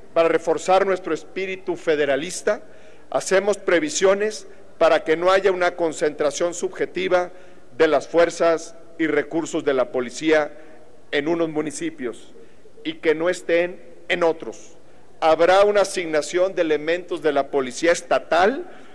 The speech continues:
por factores objetivos de elementos a cargo del Secretariado Ejecutivo del Sistema Nacional de Seguridad Pública. Termino, presidente.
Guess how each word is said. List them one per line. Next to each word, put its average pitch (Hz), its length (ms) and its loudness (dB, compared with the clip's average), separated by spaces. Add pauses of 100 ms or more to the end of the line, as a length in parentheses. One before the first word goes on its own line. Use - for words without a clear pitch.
(380)
por 165 160 4
factores 190 600 0
objetivos 185 680 -4
de 160 80 6
elementos 175 760 -2 (280)
a 151 100 -2
cargo 175 360 2
del 165 120 0
Secretariado 151 720 2
Ejecutivo 165 600 0
del 151 140 4
Sistema 156 540 -2
Nacional 139 520 -2
de 147 80 -6
Seguridad 131 640 -4
Pública. - 400 -4 (760)
Termino, 190 420 0
presidente. 170 580 -2